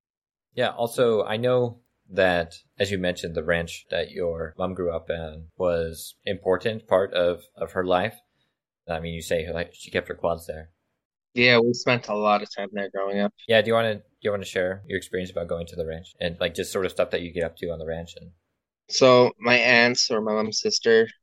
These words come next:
Speaker 2: Aunt Joe, she owns that ranch now. And my mom absolutely loves the heck out of that place. It is her favorite place to be. And, like, she said that, like, if she wins the lottery,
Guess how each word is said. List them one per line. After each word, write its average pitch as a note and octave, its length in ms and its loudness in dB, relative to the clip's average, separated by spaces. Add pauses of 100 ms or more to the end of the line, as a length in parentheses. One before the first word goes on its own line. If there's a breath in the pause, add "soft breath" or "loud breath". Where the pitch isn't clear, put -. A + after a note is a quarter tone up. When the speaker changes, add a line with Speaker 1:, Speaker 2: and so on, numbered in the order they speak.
(100)
Speaker 2:
Aunt G#2 200 -4
Joe, G2+ 360 4
she A#2 560 -2 (120)
owns A2+ 260 -6
that F#2+ 180 -2
ranch G#2 320 -4
now. B2 240 2 (720)
And G2 600 0
my G#2 160 2
mom G#2+ 440 0
absolutely G2 680 0
loves G#2 520 -4
the F#2+ 320 2
heck - 300 -2
out F#2+ 120 0
of G2+ 80 2
that G2+ 160 2
place. G#2 500 0
It - 140 -6
is G2 180 -4
her F#2+ 400 2 (500)
favorite B2+ 240 2
place B2 240 0
to A#2+ 80 -12
be. A#2+ 320 0
And, A2+ 300 -6
like, G#2+ 240 -2
she A2+ 260 -2
said A2 320 0
that, G#2+ 160 2
like, G#2+ 180 2
if G#2+ 120 2
she A2+ 160 0
wins A2+ 260 4
the A2 60 0
lottery, B2 500 6